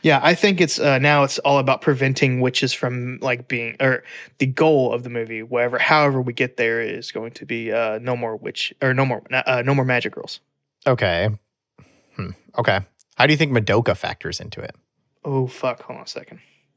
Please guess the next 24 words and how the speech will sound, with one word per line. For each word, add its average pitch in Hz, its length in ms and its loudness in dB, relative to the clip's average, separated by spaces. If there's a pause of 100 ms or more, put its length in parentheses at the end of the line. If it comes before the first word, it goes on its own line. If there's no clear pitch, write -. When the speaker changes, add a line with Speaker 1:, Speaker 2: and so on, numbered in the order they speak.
(440)
Speaker 1:
Maybe 135 180 0
we 185 140 2
fight 151 300 0
Kyubey's 123 500 0
race. 107 280 -8 (380)
Speaker 2:
<laughs> 175 200 4
You 123 140 0
think 131 160 2
we're 117 100 4
going 110 240 4
straight 110 360 0
there? 120 280 4 (300)
Speaker 1:
Holy - 180 -8
shit. 120 280 -2
What 131 100 0
if 127 120 -4
we 123 60 -4
just - 180 -8
straight 120 320 -2
f-, - 140 -16
start - 280 -6
fighting 120 340 -2
fucking - 300 -6
cats? 120 420 -4